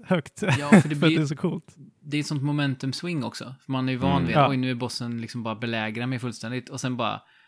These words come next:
Speaker 2: Och nu är det jag som har överhanden istället. Det blir en sån himla tydlig,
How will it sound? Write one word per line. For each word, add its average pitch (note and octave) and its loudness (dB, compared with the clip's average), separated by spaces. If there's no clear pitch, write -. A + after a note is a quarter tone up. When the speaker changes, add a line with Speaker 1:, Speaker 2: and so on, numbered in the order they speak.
Speaker 2:
Och D3+ 0
nu D3+ 6
är D#3 4
det D3+ 4
jag D#3 2
som D3 -4
har A#2+ 0
överhanden A#2 -2
istället. A2+ -6
Det B2+ -6
blir B2+ -2
en B2+ 0
sån B2+ -4
himla B2 -2
tydlig, A2+ -4